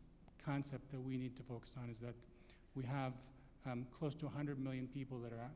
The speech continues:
that, that, that don't have jobs. And you're not gonna be able to create those jobs if the,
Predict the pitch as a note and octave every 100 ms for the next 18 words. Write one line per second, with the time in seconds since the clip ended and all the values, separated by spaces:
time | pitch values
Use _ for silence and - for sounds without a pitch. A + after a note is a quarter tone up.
0 | E3 B2+ A#2+ A#2 B2+ A#2+ B2+ B2 - C#3
1 | B2 A#2+ C3+ A#2+ A2 - - C3 C3 D3
2 | D#3+ D3 C#3 C3 B2 B2 C3+ B2 B2+ A#2
3 | C3 A#2+ B2 - - - - - - -
4 | D3 D3+ - - - - B2+ B2+ B2 B2